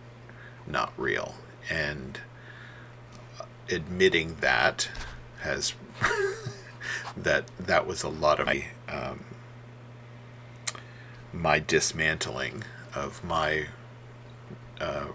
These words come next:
religious ideals. Um, and, and really just understanding that this is all about my experience. Trying to something that is not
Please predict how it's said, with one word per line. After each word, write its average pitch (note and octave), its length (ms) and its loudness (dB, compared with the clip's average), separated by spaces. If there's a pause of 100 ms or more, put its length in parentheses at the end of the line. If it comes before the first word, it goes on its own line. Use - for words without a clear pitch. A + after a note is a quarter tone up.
religious E2+ 560 4
ideals. - 720 0 (680)
Um, C2 340 -6
and, G2+ 200 0 (360)
and D#3 220 10 (120)
really C#3+ 280 8
just A#2+ 300 8
understanding G2+ 1000 6 (220)
that F2 560 8 (800)
this G2+ 320 8
is F#2+ 180 2 (140)
all F2+ 680 6
about E2+ 560 2 (180)
my D2+ 240 2
experience. - 960 -2 (1200)
Trying D#2+ 380 4
to G2 220 4
something F2+ 520 2
that E2+ 260 0
is F2 220 0
not - 520 4